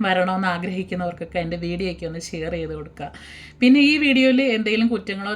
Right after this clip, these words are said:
തെറ്റുകളോ എന്തെങ്കിലുമൊക്കെ ഉണ്ടെങ്കിൽ നിങ്ങൾ, നിങ്ങൾക്ക് എന്തെങ്കിലും ചോദിക്കണമെങ്കിലോ പറയണമെങ്കിലോ ഒക്കെ നിങ്ങൾ കമൻസ് ആയിട്ട് ഇടുക, ഞാൻ റിപ്ലൈ തരുന്നതായിരിക്കും. Again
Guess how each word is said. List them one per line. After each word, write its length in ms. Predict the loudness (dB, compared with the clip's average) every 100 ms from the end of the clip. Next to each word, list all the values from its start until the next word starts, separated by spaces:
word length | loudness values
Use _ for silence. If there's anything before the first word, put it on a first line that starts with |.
| -6
തെറ്റുകളോ 440 | -8 -4 -2 -2 -4 -6 -4
എന്തെങ്കിലുമൊക്കെ 440 | 0 2 2 4 2
ഉണ്ടെങ്കിൽ 260 | 4 2 2
നിങ്ങൾ, 200 | 0 -2 -4 -8 -18 2
നിങ്ങൾക്ക് 240 | 4 6
എന്തെങ്കിലും 240 | 6 6 6
ചോദിക്കണമെങ്കിലോ 600 | 2 -2 -6 -6 -4 -2 0
പറയണമെങ്കിലോ 420 | 0 0 0 -2 -2
ഒക്കെ 140 | -2 -2
നിങ്ങൾ 160 | -2 -4 0
കമൻസ് 340 | 0 0 -2 0
ആയിട്ട് 160 | 0 0
ഇടുക, 140 | 0 0 0
ഞാൻ 100 | -2 -6
റിപ്ലൈ 260 | -8 -10 -10
തരുന്നതായിരിക്കും. 600 | -10 -10 -8 -8 -6 -6 -8 -12 -20 -16 -14 -14 -18 -20 _ 2
Again 300 | 6 4